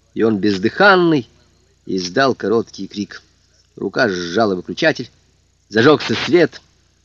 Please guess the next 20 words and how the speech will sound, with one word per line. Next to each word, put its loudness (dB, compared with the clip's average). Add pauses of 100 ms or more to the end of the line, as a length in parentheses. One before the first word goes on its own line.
(280)
На -6
мгновение 4
он 0
подумал, 0
что -6
действительно -2
видел 2
высокого 4
человека, 2
но 2
потом 2
понял, 2
что -4
это 0
была 2
тень 0
от -4
шифоньера -4
на -18
стене. -14